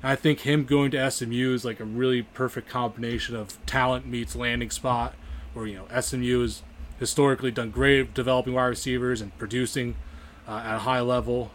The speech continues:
I, I think he's an N F L talent guy, and you're getting the premier C F F spot. So, uh, he's one of those guys where I think it's just a perfect mix to be, like, a high-end C two C player.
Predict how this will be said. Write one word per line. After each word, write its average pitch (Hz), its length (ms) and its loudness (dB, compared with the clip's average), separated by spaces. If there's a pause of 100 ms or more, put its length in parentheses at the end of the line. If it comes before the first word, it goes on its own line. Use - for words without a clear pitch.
I, 117 300 -8
I 117 40 -2
think 135 200 -2
he's 123 200 0
an 117 120 -8
N 120 80 -2
F - 160 -4
L 127 160 2
talent 123 360 -2
guy, 123 280 0
and 110 340 -4 (420)
you're 110 240 -2
getting 123 220 2
the 123 60 -4
premier 135 360 2
C 127 180 2
F 113 120 -2
F 110 180 -4
spot. - 420 -8
So, 104 300 -6 (560)
uh, 110 300 -8
he's 139 220 -2
one 151 140 6
of 139 40 6
those 135 120 6
guys 139 260 4
where 135 80 2
I - 20 4
think 127 120 8
it's 117 80 2
just 127 160 0
a 127 40 -4
perfect 127 400 0
mix 127 480 -2
to - 80 -8
be, 120 180 0
like, 113 140 -4
a 110 60 -6
high-end 113 500 -2
C - 160 -6
two 104 160 -10
C 101 200 -8
player. 95 400 -14